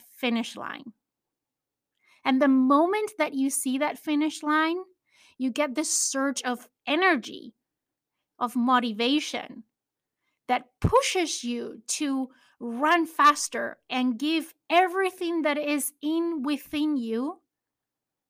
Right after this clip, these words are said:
to cross that finish line. And when you talk to runners, I-, I've talked to many runners in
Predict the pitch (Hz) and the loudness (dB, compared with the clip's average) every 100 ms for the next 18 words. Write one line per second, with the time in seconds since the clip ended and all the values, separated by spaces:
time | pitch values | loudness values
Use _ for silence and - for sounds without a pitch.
0 | _ - 262 - 277 254 269 - - 240 | _ -8 -8 -2 6 8 8 4 -2 -2
1 | - - 220 220 - 208 - - 208 _ | -2 -8 -6 -6 -8 -14 -14 -14 -20 _
2 | _ _ _ _ _ _ _ _ _ _ | _ _ _ _ _ _ _ _ _ _
3 | _ _ _ _ _ _ _ _ _ _ | _ _ _ _ _ _ _ _ _ _
4 | _ _ _ _ _ _ _ - 262 269 | _ _ _ _ _ _ _ 0 2 4
5 | 285 285 262 254 - 277 330 - 311 277 | 2 2 0 -2 6 8 8 4 -6 -2
6 | 262 247 247 277 240 226 247 294 240 - | -2 -4 -8 -16 -10 2 4 4 0 -8
7 | - - _ _ _ _ _ _ _ _ | -12 -14 _ _ _ _ _ _ _ _
8 | _ _ _ _ _ _ _ - - 240 | _ _ _ _ _ _ _ -8 -2 -2
9 | 240 294 294 294 247 262 277 254 233 226 | 2 2 2 -2 -2 0 2 2 2 2
10 | 247 - 240 233 226 | -2 -6 -6 -4 -4